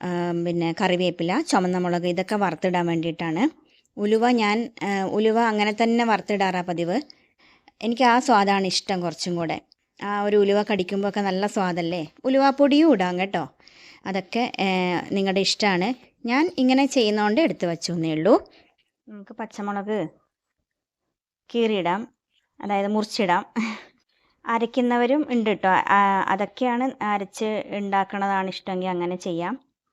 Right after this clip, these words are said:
എനിക്കെന്തോ ആ പച്ചമുളക് അരച്ചിട്ടുള്ള ആ സ്വാദ് വലിയ ഇഷ്ടമില്ല. ഇതാകുമ്പം, ആ, പച്ചമുളക് ഇങ്ങനെ അതിൻ്റെ കൂടെ ഇങ്ങനെ ഉടയ്ക്കുമ്പം ആ എരിവെല്ലാം കിട്ടുമ്പോൾ നല്ല സ്വാദാണ്.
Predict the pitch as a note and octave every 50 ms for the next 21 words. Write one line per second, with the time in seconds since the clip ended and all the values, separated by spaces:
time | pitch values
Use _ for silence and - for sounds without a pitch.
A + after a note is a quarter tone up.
0 | _ _ _ _ _ _ _ _ _ - A3 A#3 A3+ C4+ A#3+ A3 A3 A3 A3 -
1 | G#3+ G3 - - G#3 G#3 G#3 G#3 G#3 G#3+ G#3+ G3+ G3 F#3 - - A3+ A3 - G#3+
2 | G#3+ G#3+ G#3 - - A3 G3+ F#3+ F#3 F#3 G3 - - _ _ _ _ - G3 F#3+
3 | F#3+ F#3+ G3 F#3 - - _ - F#3+ E3 C#3+ C3+ C3 - _ _ _ _ _ _
4 | _ _ _ _ _ B3+ C#4 C4+ C4+ C4 B3+ C4 C4+ C4 - - - A3 G#3+ G#3+
5 | G#3 G3+ G3+ G3 F#3 F3+ - - G3 - - A3 A3 G#3+ A3 A3 A3+ A3 A3 G#3+
6 | G#3+ G#3+ A3 - _ _ _ _ - - _ _ _ _ _ _ _ - B3 B3+
7 | B3 B3 B3+ B3 A#3+ B3 B3 B3 B3 B3 A#3 G#3+ F#3+ - - A#3 A3+ A3 A3 F#3+
8 | D#3 D3+ D3 _ _ _ _ _ _ _ _ _ _ _ _ _ _ _ _ _
9 | _ - G#3 A3+ A3+ A3+ A3+ G#3+ G#3 G3+ G#3 G#3+ A3 G#3+ A3+ A3 A3+ G3+ - G3+
10 | G#3 G#3+ G#3+ F3+ F3 G3+ A3 - A3+ F#3+ F3 D#3+ F#3+ G3 E3+ F3